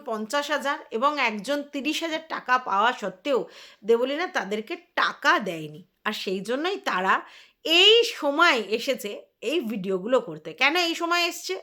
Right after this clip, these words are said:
কারণ তাদের বক্তব্য, "আমরা দুজন অনামী কিছু লোকজন, যাদের কথা কেউ বিশ্বাস করবে না, মানে আমাদের দুজনের কথা কেউ বিশ্বাস করবে না। তো যদি যখন দেবলীনাকে নিয়ে আমরা যদি এরম ধরনের কথা বলতাম,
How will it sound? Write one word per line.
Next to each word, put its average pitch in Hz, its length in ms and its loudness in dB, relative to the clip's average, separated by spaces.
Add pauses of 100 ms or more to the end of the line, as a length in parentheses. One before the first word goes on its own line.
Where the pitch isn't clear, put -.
(460)
কারণ 330 280 4
তাদের 277 320 0
বক্তব্য, 320 520 4
"আমরা 262 520 6
দুজন 277 380 -2 (100)
অনামী 302 520 2
কিছু 269 560 -10 (180)
লোকজন, 208 580 0 (400)
যাদের 240 440 6 (120)
কথা 254 440 2
কেউ 294 280 2
বিশ্বাস 269 500 -4
করবে 220 360 2
না, 220 260 2 (200)
মানে 240 180 -2
আমাদের 226 380 -2
দুজনের 240 400 -4
কথা 220 280 -4
কেউ 247 360 -4 (340)
বিশ্বাস 285 400 -4
করবে 202 300 -4
না। 165 240 -12
তো 285 380 -2
যদি 233 340 -2
যখন 247 380 -4
দেবলীনাকে 240 540 -2
নিয়ে 262 180 -2
আমরা 233 260 2
যদি 247 180 -2
এরম 233 200 -2
ধরনের 262 360 -2
কথা 240 300 0
বলতাম, 233 500 4